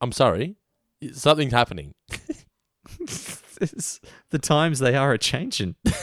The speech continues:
Speaker 1: I'm just gonna Google,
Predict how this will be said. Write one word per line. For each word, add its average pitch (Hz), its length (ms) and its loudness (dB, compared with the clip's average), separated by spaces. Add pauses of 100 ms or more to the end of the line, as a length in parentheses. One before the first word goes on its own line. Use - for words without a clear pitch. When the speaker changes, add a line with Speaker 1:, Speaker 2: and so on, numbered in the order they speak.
(1700)
Speaker 1:
I'm 143 100 4
just 175 100 -4
gonna 202 160 2
Google, 127 580 4